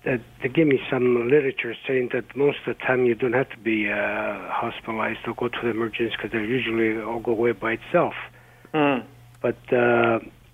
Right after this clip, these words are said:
Speaker 1: like, uh, at what point should I go to the hospital if, uh, having a reoccurrence?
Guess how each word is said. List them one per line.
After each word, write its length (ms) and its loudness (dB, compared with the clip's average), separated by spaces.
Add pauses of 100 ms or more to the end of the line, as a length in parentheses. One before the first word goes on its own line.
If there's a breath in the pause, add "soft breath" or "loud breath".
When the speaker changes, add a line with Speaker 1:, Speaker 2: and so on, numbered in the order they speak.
(180)
Speaker 1:
like, 320 4
uh, 540 0 (320)
at 140 2
what 260 4
point 340 2
should 220 2
I 120 6
go 180 2
to 160 -4
the 80 2
hospital 420 0
if, 180 -6
uh, 360 2
having 340 2
a 100 2
reoccurrence? 680 2